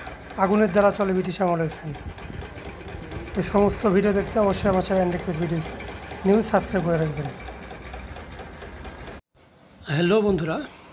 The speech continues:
আজকে আমি আপনাদেরকে কিছু ফ্যান দেখাবো। এটা হচ্ছে আধুনিক যুগের ফ্যান,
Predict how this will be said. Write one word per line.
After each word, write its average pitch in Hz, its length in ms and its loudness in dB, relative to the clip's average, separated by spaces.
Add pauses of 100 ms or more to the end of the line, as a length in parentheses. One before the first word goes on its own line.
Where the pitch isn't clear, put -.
(280)
আজকে - 220 -10
আমি 190 140 2
আপনাদেরকে 185 560 -4 (920)
কিছু 220 420 2 (400)
ফ্যান 208 220 6
দেখাবো। 202 420 -2 (1040)
এটা 180 120 0
হচ্ছে 196 480 0
আধুনিক 190 380 4
যুগের 180 220 0
ফ্যান, 202 260 -2